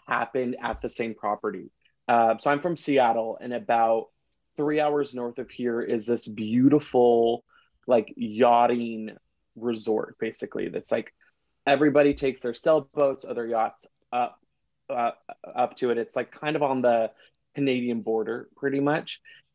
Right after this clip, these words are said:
And I got a wedding up there early on in my career, and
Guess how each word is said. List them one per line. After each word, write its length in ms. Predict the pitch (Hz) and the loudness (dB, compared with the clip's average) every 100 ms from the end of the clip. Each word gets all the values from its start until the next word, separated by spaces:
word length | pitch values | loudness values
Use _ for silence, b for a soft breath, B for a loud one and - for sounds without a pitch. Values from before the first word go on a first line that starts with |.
| 139 | -2
And 520 | 135 131 127 120 104 - | 0 0 0 0 -2 -4
I 120 | 120 | 2
got 280 | 127 123 - _ - | 2 0 -10 _ -2
a 60 | |
wedding 440 | 117 117 131 151 147 | 0 0 0 0 -2
up 240 | 120 107 | -6 -4
there 360 | 117 113 113 - | -4 -2 -2 -4
early 360 | 120 127 131 120 | -2 -2 0 -2
on 140 | 117 | -4
in 60 | 113 | -6
my 120 | 117 | -10
career, 760 | - 117 113 113 113 113 110 - | -8 -8 -8 -4 -2 0 -2 -6
and 420 | 117 113 110 113 | -6 -6 -8 -12